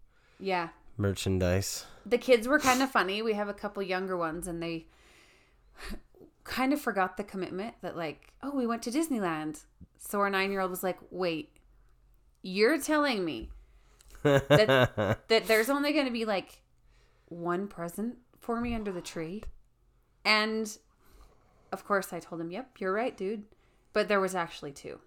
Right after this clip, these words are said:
Speaker 1: so. And their Santa gift.
Speaker 2: There was a lot more. We
Speaker 1: No, they
Speaker 2: went
Speaker 1: each
Speaker 2: over
Speaker 1: had, oh, yeah, we definitely
Speaker 2: we went
Speaker 1: spent more
Speaker 2: overboard
Speaker 1: than,
Speaker 2: again
Speaker 1: you know, our
Speaker 2: than we
Speaker 1: budget
Speaker 2: should.
Speaker 1: that we actually had planned.
Speaker 2: Yeah.
Speaker 1: But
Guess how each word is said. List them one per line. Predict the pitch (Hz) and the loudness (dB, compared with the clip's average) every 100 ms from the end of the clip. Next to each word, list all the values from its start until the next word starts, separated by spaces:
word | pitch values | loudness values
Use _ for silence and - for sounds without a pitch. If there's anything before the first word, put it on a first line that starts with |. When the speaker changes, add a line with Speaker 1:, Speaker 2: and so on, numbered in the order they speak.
| _ | _
Speaker 1:
so. | - - - - - _ _ _ _ - | -12 -10 -12 -14 -20 _ _ _ _ -4
And | 139 131 - - 311 | -2 -2 2 4 8
their | 302 - | 8 8
Santa | 392 370 285 311 | 6 6 6 4
gift. | 190 220 - - - | 0 0 -2 -12 -4
Speaker 2:
There | 262 | 0
was | 302 202 | 4 6
a | 123 | 6
lot | 104 98 95 95 95 - | 6 8 8 8 4 0
more. | 107 95 95 92 98 | 0 4 4 4 6
We | 160 | 8
Speaker 1:
No, | 208 | 10
they | 214 | 10
Speaker 2:
went | - | 8
Speaker 1:
each | |
Speaker 2:
over | 131 143 - | 8 8 6
Speaker 1:
had, | - - - - - | 4 -6 -14 -18 2
oh, | 262 | 6
yeah, | 311 294 | 8 6
we | 277 302 | 4 2
definitely | 285 285 - 269 | 0 4 8 12
Speaker 2:
we | 294 | 12
went | 135 147 | 12 12
Speaker 1:
spent | 131 | 10
more | 110 107 | 10 8
Speaker 2:
overboard | 107 | 8
Speaker 1:
than, | 104 107 | 6 4
Speaker 2:
again | 104 98 92 90 85 | 4 4 4 2 -2
Speaker 1:
you | 98 | -2
know, | 180 | -2
our | 175 175 | 0 0
Speaker 2:
than | 180 98 | 0 0
we | |
Speaker 1:
budget | 196 190 - - | 0 -4 -6 -14
Speaker 2:
should. | - 95 78 78 - _ - - | -8 -6 -4 -8 -14 _ -10 -4
Speaker 1:
that | 185 | -2
we | 185 185 | 0 0
actually | 180 - 175 | 0 -6 -6
had | 160 | -8
planned. | - 147 135 - - - - - - - | -8 -8 -4 -2 -4 -10 -16 -18 -14 0
Speaker 2:
Yeah. | 87 85 | 4 4
Speaker 1:
But | 87 | 2